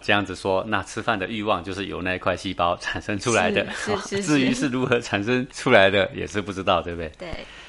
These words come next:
Speaker 1: 但是呢，这些想法都只是一个假设啦。为什么呢？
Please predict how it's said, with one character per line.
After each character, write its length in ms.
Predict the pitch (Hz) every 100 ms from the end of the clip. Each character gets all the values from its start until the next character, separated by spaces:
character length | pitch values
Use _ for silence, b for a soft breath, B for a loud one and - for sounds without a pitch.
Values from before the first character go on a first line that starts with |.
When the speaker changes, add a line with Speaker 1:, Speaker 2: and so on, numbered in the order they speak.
| B B
Speaker 1:
但 180 | 175
是 160 | 147 160
呢， 300 | 123 104 98
这 180 | 95 123
些 160 | 113
想 240 | 117 92 92
法 160 | 87
都 160 | 76 98
只 140 | 92 80
是 180 | - 92
一 60 |
个 100 | 85
假 220 | 82 - -
设 260 | - 78 73
啦。 180 | 80 113
为 220 | 123 113
什 160 | -
么 100 | 76
呢？ 120 | 76